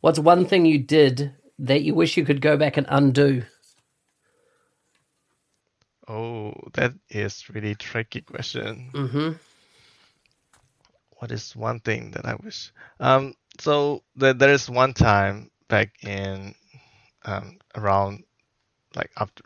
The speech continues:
Speaker 2: right after I migrated to New Zealand, my parents were planning to have a Europe trip, a trip to Europe, and I, I was supposed to join that trip. And that, that was the time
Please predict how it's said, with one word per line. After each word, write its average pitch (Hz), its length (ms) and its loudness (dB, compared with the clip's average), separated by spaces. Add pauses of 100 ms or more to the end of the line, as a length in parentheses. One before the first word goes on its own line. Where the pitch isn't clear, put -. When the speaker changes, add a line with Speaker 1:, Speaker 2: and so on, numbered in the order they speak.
Speaker 2:
right 104 200 4
after 98 320 0
I 98 280 0
migrated 98 420 -6
to 98 80 -12
New 95 180 -10
Zealand, 107 520 -2 (380)
my 98 300 0 (460)
parents 104 720 -2 (200)
were 101 340 -2 (320)
planning 214 380 -6
to 98 360 -8 (580)
have - 300 -4
a 101 160 -6
Europe 101 380 -8
trip, 143 300 -4 (200)
a - 40 -20
trip - 260 -8
to 104 100 -12
Europe, 107 340 -4 (880)
and 104 320 -2
I, 104 300 2
I 104 40 2
was 104 200 -4
supposed - 460 -14
to - 320 -16
join 98 280 -8
that 95 140 -6
trip. - 300 -10 (1120)
And 95 520 -2 (280)
that, 101 160 -4
that 104 140 0
was 98 160 -4
the 101 100 -4
time 98 580 0